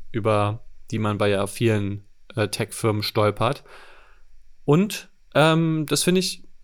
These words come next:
krass, also was man eigentlich da so als Unternehmen nochmal für einen Hebel hat, wenn man,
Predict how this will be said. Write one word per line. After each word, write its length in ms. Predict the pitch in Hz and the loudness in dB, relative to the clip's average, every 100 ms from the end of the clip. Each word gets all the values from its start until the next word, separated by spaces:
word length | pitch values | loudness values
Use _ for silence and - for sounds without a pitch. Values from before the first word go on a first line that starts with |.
| - - | -20 -8
krass, 380 | - 147 - - | 0 2 2 0
also 220 | 127 123 | 0 2
was 160 | 135 | 2
man 160 | 147 127 | 2 0
eigentlich 300 | - 135 156 | 0 0 0
da 260 | 135 139 143 | 2 2 2
so 180 | 135 | 2
als 200 | 131 120 | 2 0
Unternehmen 420 | 131 131 117 127 143 | 0 0 2 2 2
nochmal 320 | 131 135 123 | 0 0 -2
für 120 | - | 0
einen 120 | 110 | 0
Hebel 300 | 113 139 160 | 2 2 2
hat, 340 | 160 180 - - | 0 -2 -4 -10
wenn 140 | - 120 | -2 0
man, 340 | 120 120 117 | 0 -2 -6